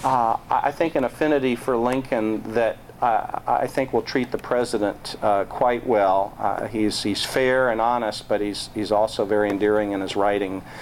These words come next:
uh, and, um, I'm very anxious to read that book. So I'm hopeful that may be, to me, the definitive Lincoln biography. I hope that answers your question. Yes,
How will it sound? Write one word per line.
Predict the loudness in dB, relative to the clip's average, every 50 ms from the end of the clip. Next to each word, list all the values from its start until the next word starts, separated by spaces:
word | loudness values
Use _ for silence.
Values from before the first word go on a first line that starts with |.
| -14 -14 -14 -14 -12 -6
uh, | -2 0 2 2 2 2 2 0 -2 -4
and, | -6 -2 0 0 0 0 0 -2 -2 -2 0
um, | 0 2 2 0 0 -2 -4 -6 -4 -2
I'm | -2 -2 0 -2 -2 -2
very | 0 0 2 2 2 2
anxious | 0 -2 -2 -4 -6 -6 -4
to | -2 -2
read | 0 0 0 0 -2 -4 -8 -10 -4 0
that | 0 0 0 0
book. | -2 -4 -2 0
So | 0 0
I'm | 0 0
hopeful | 0 0 0 0 -2 -2 -2 0 2
that | 2 2 0 0
may | -2 -2 -2 -2
be, | 0 0 0 0 0
to | 0 0 0 2
me, | 2 2 2 0 -2 -4 -4 -6 -10 -16 -18 -18 -16 -6
the | -4 -2 -2
definitive | -2 -2 -2 0 0 0 0 0 0 -2 -4 -4 -8 -14 -10 -4 -2
Lincoln | 0 0 0 -2 -4 -2 0
biography. | 2 2 2 4 2 2 2 0 -2 -6 -8 -8 -10 -10 -10 -10 -8
I | -8 -8 -8 -8 -12 -16 -20 -14 -8
hope | -6 -4 -2
that | 0 0 0 0
answers | -2 -4 -6 -6 -8 -6 -6
your | -6 -8
question. | -4 -2 -2 -2 -2 -4 -6 -8 -8 -8 -12 -14 -16 -16 -16 -14 -12 -12 -12 -12 -14 -16 -16 -16 -16 -16 -16 -16 -16 -16 -16 -18 -18 -16 -16 -16 -16 -18 -18 -18 -18 -16 -16 -16 -16 -18 -18 -16 -16 -16 -14 -14 -14 -14 -12 -12 -12 -12 -6 -6 -6 -6 -6 -8 -12 -14 -14 -12 -12 -14 -16 -14 -10 -8 -8 -8 -6 -6 -8 -8 -8 -10 -12 -12 -14 -18 -18 -18 -18 -18 -18 -16 -10 -6
Yes, | -4 -4 -4 -4 -4 -4 -6